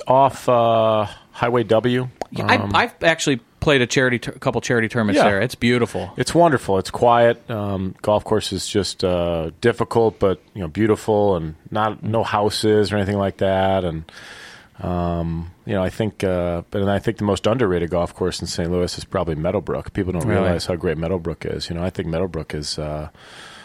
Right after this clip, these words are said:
Speaker 2: a better golf course than Belle Reve, a better golf
Speaker 1: Wow.
Speaker 2: course than, um, yeah. I mean, it's just, it's, it's supremely, supreme,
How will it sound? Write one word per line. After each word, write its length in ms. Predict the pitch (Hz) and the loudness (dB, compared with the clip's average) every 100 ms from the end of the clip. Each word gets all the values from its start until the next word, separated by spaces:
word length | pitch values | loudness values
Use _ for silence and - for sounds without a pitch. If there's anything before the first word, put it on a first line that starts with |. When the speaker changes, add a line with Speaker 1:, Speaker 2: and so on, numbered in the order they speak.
| - | -14
Speaker 2:
a 60 | 82 | -6
better 220 | 87 82 | -4 -2
golf 260 | 85 82 | -2 -4
course 300 | - 90 - | -2 -4 -4
than 100 | 85 | -6
Belle 180 | 78 80 | -4 -4
Reve, 600 | 78 78 85 87 82 - - | -2 -2 0 0 -2 -8 -14
a 60 | |
better 220 | 78 80 | -10 -8
golf 240 | 78 82 90 | -4 -4 0
Speaker 1:
Wow. 180 | 120 101 | 2 2
Speaker 2:
course 220 | 82 - | -2 -6
than, 300 | 82 78 78 | -6 -6 -4
um, 480 | 76 76 76 73 - | -6 -6 -8 -10 -10
yeah. 200 | - 80 | -2 -2
I 60 | 85 | 0
mean, 160 | 87 87 | -2 -4
it's 120 | - | -4
just, 240 | 101 - | -4 -6
it's, 600 | - 85 87 - - - - | -8 -8 -8 -10 -12 -14 -10
it's 160 | 92 | -8
supremely, 800 | - - - 98 - 104 101 98 - | -8 -8 -6 -6 -2 0 0 0 -2
supreme, 420 | - 101 107 | -4 -2 0